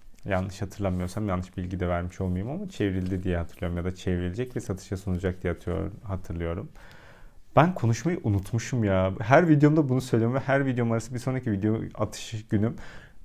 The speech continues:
neredeyse kırk elli gün sarkıyor ve ben diyorum ki ben kamera karşısında konuşmayı unutmuşum. Her defasında ama her defasında bunu söylüyorum. Neyse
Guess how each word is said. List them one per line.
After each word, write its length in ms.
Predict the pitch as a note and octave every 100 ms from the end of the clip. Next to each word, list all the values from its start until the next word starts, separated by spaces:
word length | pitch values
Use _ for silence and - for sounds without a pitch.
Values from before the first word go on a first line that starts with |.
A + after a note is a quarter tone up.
| -
neredeyse 520 | G#2+ B2 A#2+ A#2+ C#3+
kırk 300 | - B2 -
elli 260 | A#2+ G#2 A2
gün 280 | G#2+ G#2+ -
sarkıyor 680 | - - G2+ G2+ - D3 C3+
ve 140 | B2+
ben 180 | A#2 A2+
diyorum 180 | B2+ C3
ki 180 | - F#2 -
ben 300 | G2+ G#2 G#2
kamera 280 | F#2+ F#2
karşısında 340 | F#2+ F#2 F2+ F#2
konuşmayı 380 | F#2+ F#2 F#2+ F#2
unutmuşum. 460 | F#2 F2+ - F#2 - -
Her 260 | - A2 G#2
defasında 420 | F#2 F#2 F2 -
ama 160 | F#2 F#2
her 180 | A2+ G2+
defasında 420 | F#2+ G2 G#2+ F#2+
bunu 140 | F2+
söylüyorum. 500 | F2+ F2 E2+ E2+ E2+ - - - - A2+
Neyse 520 | B2+ C3 B2 F2+